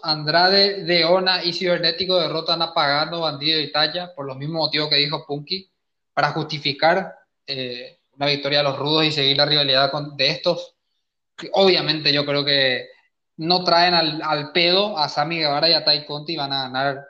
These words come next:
obviamente, ellos, lastimosamente, porque la verdad están siendo un poco pesados ya con ese tema, que está bien, que eso es lo bueno de ser heel, pero tiene que ser heel ya. Heel, rudo, rudo, rudo de verdad,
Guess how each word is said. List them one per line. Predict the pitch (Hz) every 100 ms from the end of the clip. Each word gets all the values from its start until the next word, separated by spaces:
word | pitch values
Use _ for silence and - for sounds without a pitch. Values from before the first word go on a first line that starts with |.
| _
obviamente, | - 160 165 160 143 139 139 139 120
ellos, | 123 131 139 101 _ _ _ -
lastimosamente, | 123 139 135 135 127 127 139 143 _ _ _
porque | - 131 131
la | 131
verdad | 131 143 139
están | 143 139
siendo | 139 139 139
un | 139
poco | 135 139
pesados | 139 131 131 135
ya | 127
con | 131
ese | 127 131
tema, | 127 131 143 - - - -
que | -
está | 143 147
bien, | 147 170 180 -
que | 156 131 - -
eso | - 175 208
es |
lo | 196
bueno | 175 220 214
de |
ser | 175 185 180
heel, | 190 214 202
pero | 190 165
tiene | 202 247
que | 233
ser | 226 214
heel | 220 247 233
ya. | 151 - - _ _ _ -
Heel, | 233 196 - 147
rudo, | 190 247 277 277 202
rudo, | 226 277 269 220
rudo | 214 262 254
de |
verdad, | 214 147